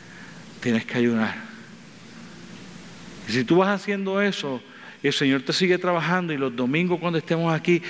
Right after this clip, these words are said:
Dios sigue moviéndose en medio nuestro, va a llegar un momento dado en que nosotros vamos a poder hacer llamados y la gente va a entender a qué es que Dios me está llamando.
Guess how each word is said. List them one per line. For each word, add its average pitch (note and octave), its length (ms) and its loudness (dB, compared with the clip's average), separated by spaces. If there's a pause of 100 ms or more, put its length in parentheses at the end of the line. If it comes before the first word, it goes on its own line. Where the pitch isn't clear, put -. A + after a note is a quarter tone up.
(240)
Dios C#3 280 4
sigue E3+ 280 4
moviéndose E3+ 600 0
en D#3+ 80 0
medio D#3+ 260 2
nuestro, D3+ 480 0 (500)
va B2+ 60 4
a - 20 6
llegar E3+ 300 6
un F#3 100 0
momento F3+ 500 0
dado F3 320 4
en C#3 120 -2
que C3+ 200 0
nosotros B2+ 600 0
vamos E3 280 0
a D3+ 140 0
poder C#3+ 520 2 (260)
hacer C3+ 340 0
llamados D3 500 0
y B2+ 100 2
la A2+ 100 2
gente B2 340 2
va C#3 80 4
a C#3+ 40 0
entender C3 500 2 (280)
a B2+ 100 0
qué D#3 160 0
es D#3 100 0
que C3 180 0
Dios B2+ 220 2
me C#3 100 0
está C3 260 -2
llamando. A#2 560 0